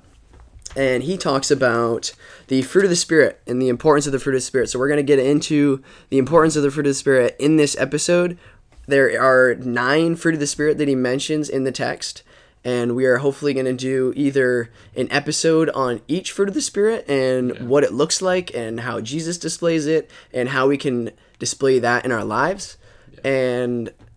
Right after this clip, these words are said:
Speaker 1: I think that's where we're gonna start off with. Maybe we combine certain fruit of the Spirit in one episode, but if not, it's gonna be nine episodes, one on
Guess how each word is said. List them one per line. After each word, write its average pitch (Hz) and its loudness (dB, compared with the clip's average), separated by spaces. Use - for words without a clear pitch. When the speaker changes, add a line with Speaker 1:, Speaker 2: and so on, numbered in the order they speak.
Speaker 1:
I 120 -12
think 160 -4
that's 143 0
where 139 0
we're 135 0
gonna 120 -4
start 127 0
off 127 -2
with. 139 -2
Maybe 135 0
we 139 0
combine 127 -2
certain 131 -2
fruit 139 -2
of 131 -2
the 127 0
Spirit 131 2
in 123 -4
one 120 -2
episode, 131 0
but 117 -4
if - -2
not, 120 -2
it's 117 -8
gonna 120 -4
be 110 -8
nine 117 -4
episodes, 110 -8
one 107 -8
on 95 -12